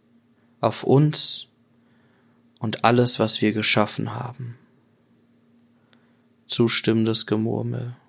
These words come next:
Kamor trank, der Rest trank, naja, außer Pell eben. Er hockte immer noch hinter der Hausecke, in seinem ganzen Durcheinander.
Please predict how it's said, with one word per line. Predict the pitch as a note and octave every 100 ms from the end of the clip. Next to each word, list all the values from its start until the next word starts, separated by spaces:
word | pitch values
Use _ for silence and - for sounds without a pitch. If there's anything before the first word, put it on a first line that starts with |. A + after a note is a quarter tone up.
| _ _ _ _ _ _ _ _
Kamor | - A2 A2+ A#2 B2+ B2+
trank, | - B2 B2+ C3+ C3+ - _ _ _ _ _ _ _ _ _ -
der | G#2 G2+
Rest | A#2+ - -
trank, | - A2 A#2+ B2+ B2+ - - _ _ _ _ _ _ _ -
naja, | - G2 - - _ _ _ _ _ - -
außer | G#2 G2+ G2
Pell | - A2 G#2 -
eben. | F#2+ G#2 A#2 - _ _ _ _ _ _ _ _ _ _ _ _ _ -
Er | G#2+
hockte | C3 C3+ A#2+
immer | B2 B2+
noch | A2 A2 B2
hinter | A#2 A2+
der | G#2 G#2
Hausecke, | G#2+ A2+ - - B2 - C3 B2 _ _ _ _ _ _ _ _ _ _ -
in | A2
seinem | A2 G#2+
ganzen | G#2 A2 A#2 - A2
Durcheinander. | A2+ A2+ - G#2+ A#2 A2+ A#2+ B2 B2